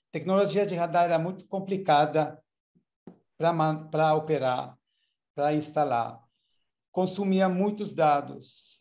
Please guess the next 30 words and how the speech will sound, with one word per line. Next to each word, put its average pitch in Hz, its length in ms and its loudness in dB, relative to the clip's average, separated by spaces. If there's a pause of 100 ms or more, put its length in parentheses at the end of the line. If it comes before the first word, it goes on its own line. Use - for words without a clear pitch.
precisava 165 760 2
de 165 320 -6
unidade 165 520 2
de 156 140 -10
processamento 147 1300 -4
externa, 120 640 -6 (560)
é, 113 240 -10
consumia 156 500 -2
muita 151 260 -2
energia, 143 720 0
e 156 80 -2
mesmo 190 420 2
assim, 165 640 -6 (720)
apesar 151 440 2
do 180 100 -2
radar 156 580 2 (240)
enxergar 139 500 -2
muito 151 400 -4
longe, 131 760 -2
alcance 127 500 -4
de 120 120 -14
vinte, 147 380 -2
trinta 156 300 -2
quilômetros, 135 800 -2
em 175 100 -4
distâncias 185 600 -2
menores, 135 720 -2
em 143 60 -8
resoluções 139 680 -6
menores, 123 640 -4